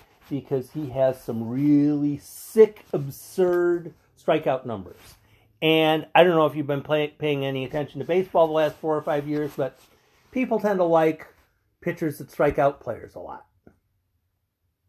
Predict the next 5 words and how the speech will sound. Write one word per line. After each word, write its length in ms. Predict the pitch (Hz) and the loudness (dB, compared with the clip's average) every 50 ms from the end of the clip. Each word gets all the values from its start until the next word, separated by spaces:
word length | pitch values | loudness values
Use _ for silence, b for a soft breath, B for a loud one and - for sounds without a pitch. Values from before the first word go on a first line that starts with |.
| _ _ _ _ _ _ _ - | _ _ _ _ _ _ _ -4
It's 160 | 165 165 - | -4 -4 -2
a 60 | 175 - | -2 -2
thing. 340 | - 190 165 135 95 - - _ B B B B B B B B B B B - | 0 2 2 0 -2 -6 -12 _ B B B B B B B B B B B 6
Um, 520 | 180 180 170 170 165 156 147 143 120 - _ _ _ _ _ _ _ _ _ _ _ _ _ _ _ _ _ - - - | 6 8 8 6 6 4 0 -2 -6 -10 _ _ _ _ _ _ _ _ _ _ _ _ _ _ _ _ _ -20 -20 -20
so, 600 | - - 165 156 143 139 135 131 131 127 - | -6 0 4 4 6 6 6 4 2 -2 -8